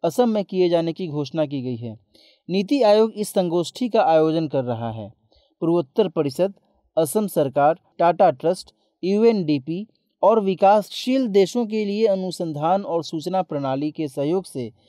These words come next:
इस संगोष्ठी का आयोजन हो रहा है। चौबीस से छब्बीस फरवरी दो हज़ार बीस तक इस तीन दिवसीय संगोष्ठी का आयोजन गुवाहाटी में असम प्रशासनिक स्टाफ कॉलेज में होगा।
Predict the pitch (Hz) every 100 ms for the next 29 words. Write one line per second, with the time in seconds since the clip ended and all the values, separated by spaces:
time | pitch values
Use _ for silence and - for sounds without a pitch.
0 | _ _ 208 214 196 165 165 156 - 240
1 | 208 151 151 151 175 160 147 131 120 113
2 | 120 104 _ _ _ _ _ _ _ -
3 | 185 196 269 - 294 - 196 196 233 -
4 | 185 185 185 202 214 185 180 175 156 165
5 | 214 - 226 196 185 185 - 143 196 214
6 | 214 196 160 160 156 - 196 175 143 151
7 | - 214 196 165 139 131 131 175 220 _
8 | _ - 156 165 156 175 233 240 240 -
9 | 165 - 247 208 175 165 156 - 208 -
10 | - 180 180 - 151 160 156 143 127 123
11 | 113